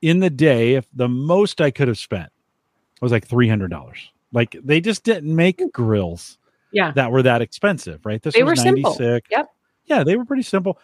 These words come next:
Speaker 1: And you might be able to spend, you know, four ninety-nine and get, you know, some big deluxe thing, but you just couldn't do that.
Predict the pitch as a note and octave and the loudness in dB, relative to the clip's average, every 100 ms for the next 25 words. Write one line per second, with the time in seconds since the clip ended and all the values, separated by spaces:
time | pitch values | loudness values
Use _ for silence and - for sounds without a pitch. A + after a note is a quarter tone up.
0 | _ _ A3+ G#3 A#3+ D4 G#3+ F3+ F3+ D#3+ | _ _ -4 -2 0 2 2 2 2 0
1 | - - B2 A#2+ A2 G#2+ G#2+ A2+ A2+ A2+ | -4 -2 0 0 -2 -4 -4 0 0 0
2 | G#2+ G2+ G#2+ G#2+ F#2 G#2+ G#2 - G#2+ F#2 | 0 0 0 -2 -2 0 0 -2 -8 -8
3 | - - G#2+ G#2 F#2 F2+ F#2 C3 - - | -2 0 2 0 -2 -6 -6 -6 -8 -14
4 | F#2 F#2 C3 F3 G#3+ - _ - A3 D3+ | -14 -12 -8 -6 -6 -6 _ -4 -4 -2
5 | A#2 E3 G#3 F#2 | -4 -2 -2 -4